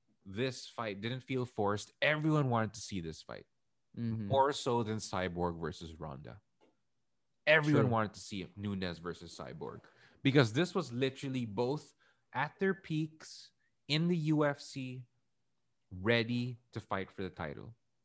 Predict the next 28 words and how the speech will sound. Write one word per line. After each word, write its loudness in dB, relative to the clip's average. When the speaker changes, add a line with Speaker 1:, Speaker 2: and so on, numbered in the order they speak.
Speaker 1:
And 0
this 0
was -2
also, 0
and 2
Amanda 2
Nunes 0
was -6
coming -2
in -2
as -2
a 2
bantamweight 0
champion. -6
Speaker 2:
Mm-hmm. 2
Speaker 1:
So -4
there 0
was 2
a -6
champ, -4
champ -4
status -6
on -4
the -4
line -4
for -8
Amanda -6
Nunes. -8